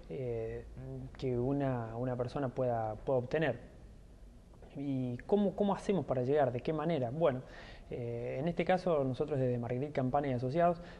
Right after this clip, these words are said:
lo que estamos brindando es un servicio, este, de, de punta para esta zona, en donde cada, cada, cada inversor, es decir, cada, cada persona que esté interesada en invertir puede hacerlo desde una plataforma electrónica, generando operaciones, eh, online en tiempo real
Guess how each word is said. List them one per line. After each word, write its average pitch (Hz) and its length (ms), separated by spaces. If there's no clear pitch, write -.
lo 131 260
que 135 80
estamos 165 400
brindando 165 400
es 147 80
un 143 100
servicio, 135 540
este, 120 540
de, 113 180
de 127 260
punta 151 440
para - 140
esta 131 180
zona, 156 280
en 127 180
donde 131 300
cada, 135 800
cada, 156 320
cada 160 200
inversor, 143 600
es 160 80
decir, 127 340
cada, 147 460
cada 160 220
persona 135 340
que - 100
esté - 120
interesada 143 440
en 143 40
invertir 135 460
puede 165 160
hacerlo 180 320
desde 131 100
una 143 160
plataforma 135 480
electrónica, 156 540
generando 139 380
operaciones, 127 720
eh, 120 360
online 147 560
en 120 120
tiempo 143 260
real 143 320